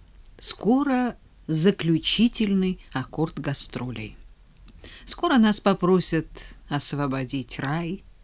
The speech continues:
Нужно возвращаться на свою планету, чтобы работать. И обязательно бороться, бороться, бороться. Сами с собой, но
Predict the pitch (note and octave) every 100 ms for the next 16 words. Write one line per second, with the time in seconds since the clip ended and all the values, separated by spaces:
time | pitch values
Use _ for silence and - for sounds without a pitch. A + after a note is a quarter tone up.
0 | - - - - - - - A3 D4 D4+
1 | C#4 C4+ B3+ E3+ F3 F3 D3+ D#3+ - E3+
2 | - - D3+ D3+ F3 F3 E3+ - D#3+ D#3+
3 | D3 C#3+ - C3+ C#3 D3 F3 A3+ - F#3+
4 | A3 - - - - - - - G3 A#3
5 | D3+ G#2+ - G#2+ - - - - - -
6 | - - - - - - F3 F#3 F#3+ G#3+
7 | G#3 F#3+ F#3 - - - - - A#2+ E3+
8 | E3 E3 B2 - - - - - - -
9 | - - A2 A#2+ B2 F3+ - - - -
10 | - - - - - - F3 F3+ - -
11 | - - G3+ - - - - - - -
12 | - - - - _ - - G3 F#3+ F3+
13 | E3 - - - F3+ E3 A#3+ G#3 D#3 E3
14 | E3